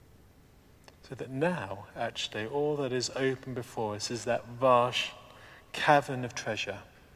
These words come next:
of knowing God, of knowing who he is, knowing the unknowable one,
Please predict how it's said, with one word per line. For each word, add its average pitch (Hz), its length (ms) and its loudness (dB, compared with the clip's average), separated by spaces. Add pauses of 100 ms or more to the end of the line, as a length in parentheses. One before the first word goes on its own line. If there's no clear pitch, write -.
(800)
of 127 160 -6
knowing 131 500 2
God, 104 380 -8 (320)
of 120 100 -14
knowing 135 360 4
who 120 220 0
he 107 100 -2
is, 101 320 -4
knowing 131 400 4
the 113 320 0 (520)
unknowable 135 640 2
one, 98 240 -12